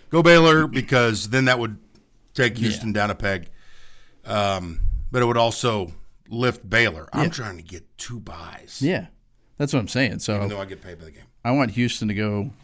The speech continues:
Speaker 2: <laughs> win out, so they're, they're winning the thing, and 'cause you're not, they're not losing three games the rest of the way.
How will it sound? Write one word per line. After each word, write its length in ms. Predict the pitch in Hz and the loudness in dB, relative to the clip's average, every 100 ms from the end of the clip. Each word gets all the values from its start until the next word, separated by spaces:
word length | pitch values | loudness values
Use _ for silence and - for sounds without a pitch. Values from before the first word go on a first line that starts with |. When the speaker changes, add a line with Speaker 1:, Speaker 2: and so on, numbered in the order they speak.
| - - - - - - - - | -20 -20 -20 -20 -20 -20 -18 -14
Speaker 2:
<laughs> 640 | - - 117 - 127 135 - - - - - - - | -10 -8 -8 -8 -2 -2 -2 -6 -12 -16 -20 -16 0
win 240 | 123 127 | 2 4
out, 300 | 127 110 - | 4 2 0
so 180 | - 113 | -4 -2
they're, 380 | 107 110 107 104 - - | 0 2 2 -2 -8 -4
they're 200 | 113 113 | 0 0
winning 280 | 110 113 107 | 2 0 0
the 80 | 107 | -2
thing, 300 | - 107 104 | -2 -2 -2
and 240 | 104 101 - - _ _ _ - - _ _ _ _ _ _ _ - | -4 -6 -8 -16 _ _ _ -20 -20 _ _ _ _ _ _ _ -4
'cause 140 | 123 | 2
you're 120 | 139 131 | 4 4
not, 240 | 107 95 - _ - | 2 -4 -14 _ 0
they're 140 | 135 | 4
not 160 | 131 104 | 4 4
losing 280 | 98 - - | -4 -8 -10
three 200 | 85 82 | -10 -10
games 300 | - - - | -12 -14 -12
the 80 | |
rest 240 | - - - | -12 -10 -10
of 80 | - | -12
the 40 | |
way. 120 | - | -14